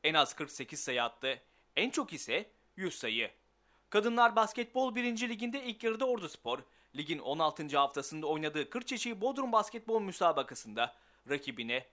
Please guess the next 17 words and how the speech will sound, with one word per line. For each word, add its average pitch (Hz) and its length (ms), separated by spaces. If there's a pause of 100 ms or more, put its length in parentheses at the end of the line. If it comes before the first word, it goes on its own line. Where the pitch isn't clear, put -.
(120)
seksen 143 420
sekiz 269 420
kırk 226 140
sekiz 277 300
mağlup 220 340
olmuştu. 113 600 (480)
Bu 151 100
maçta 143 360
rakip 113 300
potaya 214 280
sadece 240 480
kırk 175 160
sekiz 277 300
sayı 247 160
atabilen 220 380
Ordu 147 240
Spor'un 117 460